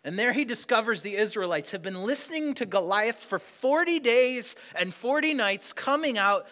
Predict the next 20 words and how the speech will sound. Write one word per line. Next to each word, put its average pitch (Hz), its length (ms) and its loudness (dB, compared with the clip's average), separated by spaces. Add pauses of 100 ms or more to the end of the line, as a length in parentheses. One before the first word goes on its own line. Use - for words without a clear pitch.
(240)
and 170 160 -6
hurling 330 520 0
insults 269 600 0
against 196 400 -4
them, 190 200 0
saying, 180 340 -4
"Come 302 180 -4
on, 254 380 2
come 311 180 0
on, 285 200 4
challenge 254 600 2
me." 156 460 -6 (760)
And 147 60 -14
he 156 60 -12
finds 226 360 -2
some 202 180 -8
people 190 300 -10
who 165 160 -8
are 143 80 -4
discouraged. 127 1300 -10